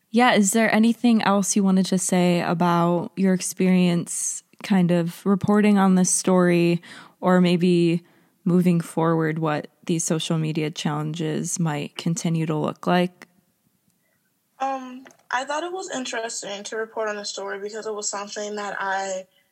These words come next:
Speaker 2: one of the things that I had observed myself that I realized, huh, like, this is increasing, and it was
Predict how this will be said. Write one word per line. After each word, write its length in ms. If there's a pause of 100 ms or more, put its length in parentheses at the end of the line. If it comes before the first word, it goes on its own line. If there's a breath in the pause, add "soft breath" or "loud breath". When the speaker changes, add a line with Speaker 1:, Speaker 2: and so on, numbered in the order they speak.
(280)
Speaker 2:
one 200
of 120
the 120
things 180
that 100
I 220
had 260
observed 420
myself 760
that 180
I 140
realized, 440
huh, 380
like, 160
this 180
is 300 (100)
increasing, 720
and 180
it 80
was 280